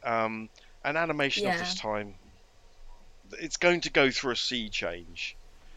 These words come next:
Speaker 1: Um, computer animation is going to change the world in the next
Speaker 2: Mm-hmm.
Speaker 1: thirteen years after this. Um, and,
Speaker 2: Yeah.
Speaker 1: and, and, and that is what we will find out later in, in
Speaker 2: Yeah.
Speaker 1: our later shows.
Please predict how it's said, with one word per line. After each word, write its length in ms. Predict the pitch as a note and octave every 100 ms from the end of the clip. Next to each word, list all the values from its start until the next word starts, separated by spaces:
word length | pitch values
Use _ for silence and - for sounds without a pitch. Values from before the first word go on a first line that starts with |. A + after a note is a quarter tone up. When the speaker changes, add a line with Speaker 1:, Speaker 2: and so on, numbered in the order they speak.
| - - -
Speaker 1:
Um, 360 | G2 G2+ G2+ -
computer 500 | G#2 - D3 B2+ B2+
animation 640 | A2+ G#2+ G#2+ G2+ - G2+
is 100 | G2
going 180 | G#2 G2
to 80 | G2
change 480 | - B2 A2 G2+ -
the 80 | F#2
world 580 | G2 F#2+ F2+ F2 - - - _ - - - - - - - A2+
in 140 | G#2
the 80 | G#2+
next 300 | G#2 G2+ G2+
Speaker 2:
Mm-hmm. 60 | F#2
Speaker 1:
thirteen 480 | G#2+ G2 G#2+ G2+ G2+
years 280 | G2 F2+ F#2+
after 360 | G2 - G2+
this. 600 | G2 F2+ - - - - -
Um, 220 | F2+ F2+ F2 F2+ - - - - -
and, 260 | A2 A2
Speaker 2:
Yeah. 100 | F#3+
Speaker 1:
and, 120 | G#2+ A#2+
and, 180 | A2 -
and 140 | A#2 G2
that 320 | B2 A#2 -
is 300 | A2+ G2+ - - - A#2+
what 120 | A2 -
we 100 | G#2+
will 180 | G2 G2
find 380 | - G2 F#2+
out 200 | G2+ G2 - _ -
later 440 | G#2 F#2 - F#2 - _ - - - - - - -
in, 200 | A2+ B2+
in 120 | - A#2+
Speaker 2:
Yeah. 180 | A#2
Speaker 1:
our 80 | A#2
later 240 | B2 - G2
shows. 520 | - E2+ E2+ -